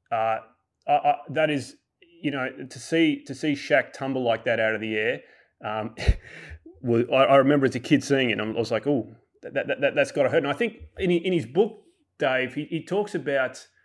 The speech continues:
um, how close he was to getting even more injured if he had have been, I don't know, if, if, if,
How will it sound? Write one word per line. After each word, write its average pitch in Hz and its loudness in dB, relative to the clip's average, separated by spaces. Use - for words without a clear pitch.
um, 131 -6
how 156 -4
close 165 0
he 156 -2
was 127 -4
to 135 -6
getting 131 -4
even 127 -4
more 165 2
injured 196 -4
if 151 -10
he 147 -4
had 151 -2
have 123 -4
been, 131 -6
I 143 0
don't 139 -4
know, 143 -4
if, 151 -4
if, 117 -10
if, 120 -10